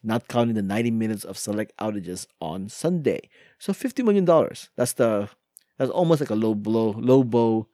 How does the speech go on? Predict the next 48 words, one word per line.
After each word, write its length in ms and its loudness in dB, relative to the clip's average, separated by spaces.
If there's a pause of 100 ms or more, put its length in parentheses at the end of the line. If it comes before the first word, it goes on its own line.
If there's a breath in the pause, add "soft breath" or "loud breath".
(220)
low 120 0
bow? 300 0 (560 soft breath)
Uh, 220 0
low 200 6
ball 520 2 (340)
estimate 460 -2
of 120 -8
how 120 -2
much 240 0
they 80 -6
lost, 640 -10
'cause 200 -4
it 120 -6
might 180 0
actually 220 -4
be 80 0
more 180 0
than 120 -4
that, 180 -12
to 80 -20
tell 120 -4
you 120 -4
the 40 -14
truth. 260 -2 (580 soft breath)
But 120 4
yeah, 200 2
fifty 320 -2
million 240 2
dollars. 400 -6
That's, 360 -12
that's 220 -8 (320)
a 80 -4
good 320 2
amount 240 4
of 100 -2
money 180 0
just 160 -8
for 120 -4
two 220 -4
hours. 320 -4 (180)
Wow, 140 0
Target's 460 -2
rich, 280 -8
aren't 140 -12
they? 160 -12 (640 soft breath)
Uh, 180 -8 (140)
but 100 0
yeah, 200 4